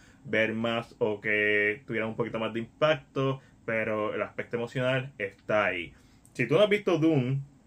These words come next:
no vayas a ver Doom Parte dos, porque estas dos películas realmente son como que esta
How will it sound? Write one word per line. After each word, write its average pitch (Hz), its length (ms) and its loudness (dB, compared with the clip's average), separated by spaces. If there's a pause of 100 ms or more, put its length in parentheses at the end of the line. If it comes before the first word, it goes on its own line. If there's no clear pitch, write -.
(260)
no 101 100 -8
vayas 101 220 2
a 110 60 0
ver 107 120 2
Doom 104 200 -4
Parte 104 220 -6
dos, 82 200 -6 (320)
porque 120 180 4
estas 135 220 2
dos 147 100 0
películas 143 400 2
realmente 117 460 0
son 107 260 -6
como 113 220 -2
que 98 80 -2
esta - 400 -4